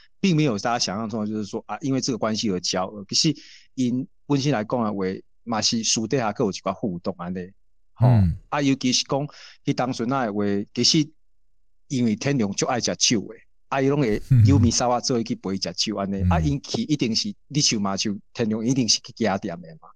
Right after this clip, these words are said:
Speaker 2: 对，
Speaker 1: 对不？
Speaker 2: 对，对，对。
Speaker 1: 啊，因为他当初那的话，伊个就少年，他当初那米沙瓦才二十通岁尔，个就少年的。
Speaker 2: 嗯。
Speaker 1: 啊，因为伊就是生做白白，哦，啊，有一点点娃娃脸那种感觉，年轻的时候啦，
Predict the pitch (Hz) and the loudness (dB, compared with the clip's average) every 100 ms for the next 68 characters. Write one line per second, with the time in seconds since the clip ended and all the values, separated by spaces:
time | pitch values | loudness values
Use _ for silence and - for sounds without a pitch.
0 | - - 90 123 85 80 82 80 82 165 | -18 -2 2 2 0 -6 -8 -8 -4 2
1 | 156 139 120 120 - 131 131 135 139 113 | 2 4 2 0 -2 -4 -2 0 0 0
2 | 113 - - - 127 120 135 131 - 147 | 0 -2 -14 -8 -4 -2 0 2 2 2
3 | 98 92 113 156 143 151 160 160 - - | 0 -2 -2 -2 -2 -2 -2 -2 -6 -14
4 | 120 - 147 123 123 156 - - 92 101 | -6 -2 0 0 -2 -6 -8 -16 -10 -6
5 | - 143 139 156 120 101 92 - 131 - | -2 0 2 2 2 -2 -6 -6 -2 4
6 | 104 127 104 92 95 123 - - - _ | 4 4 0 -6 -6 -6 -6 -10 -20 _
7 | 131 123 120 110 - 117 - 123 123 156 | -2 -2 0 -2 -4 -6 -6 -4 0 -2
8 | - 92 87 120 107 - - _ - 101 | -2 -8 -2 -2 -2 -10 -20 _ -8 -6
9 | 120 - 127 139 147 151 101 104 120 135 | -4 -2 -2 0 2 0 0 0 2 0
10 | 110 104 123 110 90 98 - 127 131 - | 0 0 -2 -2 -6 -8 -6 -2 2 4
11 | 165 131 110 120 127 98 95 | 4 2 0 -2 0 -2 -6